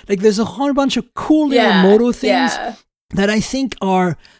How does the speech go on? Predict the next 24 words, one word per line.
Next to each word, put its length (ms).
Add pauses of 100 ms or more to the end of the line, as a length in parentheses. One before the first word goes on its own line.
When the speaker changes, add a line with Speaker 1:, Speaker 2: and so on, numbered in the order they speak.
(140)
Speaker 1:
been 280
there 180
for 300
a 20
really 340
long 220
time 260
now. 140
So 120
they've 300
really 680
optimized 680
them 280
and 360
really 320
Speaker 2:
Mm-hmm. 80
Speaker 1:
tweaked 340
them 220
so 140
that 180
they're 100
reliable. 960 (480)
And 120
then 360